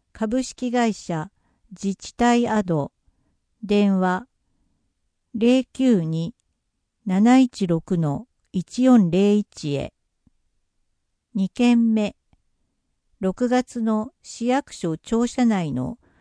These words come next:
手話通訳者配置日。十八日、二十五日水曜、九時から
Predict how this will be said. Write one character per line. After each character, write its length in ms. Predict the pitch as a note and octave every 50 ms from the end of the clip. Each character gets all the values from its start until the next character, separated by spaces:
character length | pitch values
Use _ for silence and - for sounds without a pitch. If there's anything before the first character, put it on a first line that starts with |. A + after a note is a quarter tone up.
| _ _ _
手 260 | - - - G#3+ G#3
話 240 | A3+ A#3+ B3 B3 B3
通 200 | _ - - A#3+
訳 340 | B3 B3+ B3 B3+ B3 -
者 180 | - - E3+ E3
配 260 | D#3 - G3 G3 G3
置 240 | G3 _ - G#3 F#3
日。 260 | D#3 C3+ C3+ - - _ _ _ _ _ _ _ _ _ _ _ _ _ _ _ _ _ _ _ _ _ _ _ _ _ _
十 260 | - - A#3 B3 C4
八 340 | B3+ A#3+ B3 A#3+ _ - A#3
日、 580 | A3 G#3+ A3 G#3+ _ - - F#3+ F#3 F#3 G3+ A#3+ _ _ _ _ _ _ _ _ _ _ _
二 140 | A#3 B3+ C4+
十 260 | B3+ B3 A3+ G#3 F#3
五 160 | - - A3
日 520 | G#3+ G3+ F3+ E3+ _ _ - C#3+ C3+ - E3+
水 380 | - - - F3+ F#3 F#3 F3
曜、 320 | E3 E3 D#3+ C3+ A2+ - _ _ _ _ _ _ _ _ _ _ _ _ _ _
九 140 | - - C4+
時 200 | A#3+ - B3+ A#3+
か 160 | - F#3 E3+
ら 240 | D#3 D3 C#3+ - B3